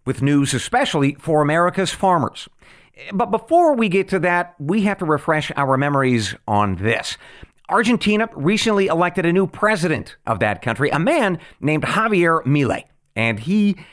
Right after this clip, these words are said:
has one heck of a job ahead of him. Inflation runs at one hundred and forty percent annually. Just under half of the population lives in poverty.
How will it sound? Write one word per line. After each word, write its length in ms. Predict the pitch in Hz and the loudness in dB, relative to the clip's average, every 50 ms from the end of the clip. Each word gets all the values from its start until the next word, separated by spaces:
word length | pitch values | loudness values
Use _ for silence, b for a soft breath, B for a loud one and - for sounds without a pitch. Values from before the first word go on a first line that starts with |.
| B B | B B
has 300 | 165 160 160 165 156 139 | 0 0 0 0 0 0
one 240 | 151 165 170 165 160 | 2 2 2 2 0
heck 220 | 143 175 170 - | 0 -2 -2 -2
of 80 | 156 147 | -2 -4
a 60 | 139 | -2
job 300 | 113 143 151 147 147 131 | 0 0 0 2 2 0
ahead 220 | 123 117 117 117 | 0 0 0 0
of 80 | 117 101 | 0 -2
him. 260 | 127 123 117 98 87 b b b b b b b - | -2 -2 -2 -4 -6 b b b b b b b -2
Inflation 680 | 165 160 139 - 175 196 214 226 - - 277 294 285 b b b b b | -2 -2 -2 0 0 0 2 2 2 0 0 0 0 b b b b b
runs 280 | 135 185 196 190 190 | -2 0 0 0 -2
at 280 | - - 180 - - - | -2 -4 -4 -4 -4 -2
one 200 | 156 170 165 156 | -2 0 0 0
hundred 400 | - - 285 302 294 277 208 - - | -2 -2 -2 0 0 -2 -2 -2 -4
and 160 | 165 170 - | -4 -4 -4
forty 420 | - - 214 220 214 202 202 196 | -2 2 2 4 4 4 0 -2
percent 520 | 190 - - 196 185 - - 180 170 160 - - - | -4 -2 -2 -2 0 0 -2 -2 -2 -4 -6 -6 -4
annually. 480 | - 147 151 143 131 117 110 95 82 b b b b b b b b b | -2 0 0 0 0 0 0 -2 -4 b b b b b b b b b
Just 220 | - 165 156 - | -4 -4 -2 0
under 200 | - 143 127 131 | -2 0 0 0
half 200 | 110 131 143 139 | 0 0 -2 -2
of 40 | - | -4
the 80 | 123 104 | -6 -4
population 720 | - 135 131 - 127 117 123 131 135 - - 131 117 113 | -2 -2 0 0 0 0 0 0 0 -2 -2 -4 -2 -2
lives 220 | 127 131 123 101 - | -2 -2 -2 -2 -2
in 180 | 123 120 107 | -2 -2 -4
poverty. 500 | - - 147 151 151 127 135 131 131 - | -2 -2 0 0 2 0 0 -2 -2 -4